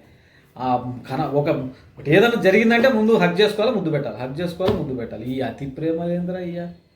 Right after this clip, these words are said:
కొంపల్లో మీకు ఏ, మీ పిల్లలు కూర్చొని చూసేటట్టు ఉందా మీరు చేసే ఎపిసోడ్? నాకైతే అట్లా అనిపించింది ఫ్రెండ్స్, ఈ, ఈ ఎపిసోడ్ పరంగా, వాళ్ళ బిహేవియర్ పరంగా. ఇంకా నెక్స్ట్ వచ్చేసి ఇంకోటి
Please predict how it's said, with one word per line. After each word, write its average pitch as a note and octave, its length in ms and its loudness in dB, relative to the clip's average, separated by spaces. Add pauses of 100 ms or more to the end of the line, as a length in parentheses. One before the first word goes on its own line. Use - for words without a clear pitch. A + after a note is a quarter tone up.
(960)
కొంపల్లో C#3+ 500 -2 (100)
మీకు B2+ 400 -4
ఏ, B2+ 240 -4
మీ C3 480 -4 (760)
పిల్లలు F3 240 2
కూర్చొని E3 380 2
చూసేటట్టు E3 420 -4
ఉందా F3+ 200 -2
మీరు C#3 240 -4
చేసే D#3 220 -4
ఎపిసోడ్? D3+ 420 -4 (1400)
నాకైతే D3+ 320 2
అట్లా D#3 180 4
అనిపించింది D#3+ 360 0
ఫ్రెండ్స్, F#3 320 -2
ఈ, G3 100 -2
ఈ F#3+ 260 2
ఎపిసోడ్ D#3+ 340 0
పరంగా, A#2+ 180 -6 (280)
వాళ్ళ E3+ 360 4
బిహేవియర్ E3 500 0
పరంగా. B2 340 -4
ఇంకా A3+ 120 -6
నెక్స్ట్ G#3+ 280 0
వచ్చేసి A#3 500 0 (360)
ఇంకోటి G#3+ 380 4